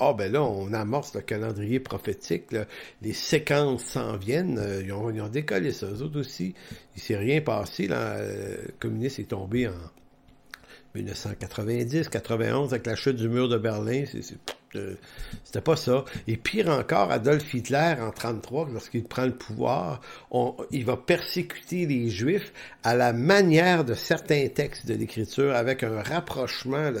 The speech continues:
c'est, les images sont ressemblantes et fortes. Et beaucoup vont dire, « Ah, ça y est, v'là l'Antéchrist, c'est lui. » Il y a personne qui ressemble plus à l'Antéchrist que Adolf Hitler,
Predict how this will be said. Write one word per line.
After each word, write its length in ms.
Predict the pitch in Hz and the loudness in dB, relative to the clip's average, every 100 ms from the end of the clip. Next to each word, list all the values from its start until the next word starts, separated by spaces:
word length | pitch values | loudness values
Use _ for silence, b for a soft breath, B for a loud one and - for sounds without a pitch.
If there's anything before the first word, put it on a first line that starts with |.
| - | -6
c'est, 300 | - - 95 B B B | -16 -16 -16 B B B
les 600 | 104 117 123 120 98 95 | -8 -6 -6 -8 -6 0
images 460 | 165 165 175 156 - | 2 2 4 2 0
sont 280 | 120 104 101 | -4 -4 -4
ressemblantes 1000 | 90 120 175 - 127 107 101 135 151 110 | -4 0 0 2 -2 0 0 0 0 -4
et 80 | 95 | -8
fortes. 720 | - - - 208 208 - - B B B | -10 -6 2 4 2 -8 -20 B B B
Et 80 | 82 | -12
beaucoup 300 | 78 113 165 | -8 -6 0
vont 100 | 143 | 2
dire, « 180 | 107 - | 2 0
Ah, 160 | - - | -2 -4
ça 220 | - - | -4 -6
y 180 | 85 95 | -4 -2
est, 120 | 156 165 | -2 -4
v'là 360 | 92 95 127 139 | -8 0 4 4
l'Antéchrist, 600 | 127 123 175 - 139 143 | 4 0 -2 0 0 0
c'est 140 | - 143 | 2 2
lui. » 340 | 131 127 131 B B B B | 4 0 -2 B B B B
Il 20 | |
y 40 | 135 | 2
a 40 | |
personne 520 | 170 202 - 214 214 | 2 0 2 2 2
qui 100 | 151 | -2
ressemble 380 | - - 139 131 | -4 0 2 2
plus 260 | - 160 131 | 2 2 2
à 80 | |
l'Antéchrist 580 | 113 127 127 110 - 151 | 0 0 0 -2 -2 -4
que 100 | - | -2
Adolf 440 | 107 107 117 120 - | -2 0 0 -2 -4
Hitler, 380 | 104 - 113 | -4 0 0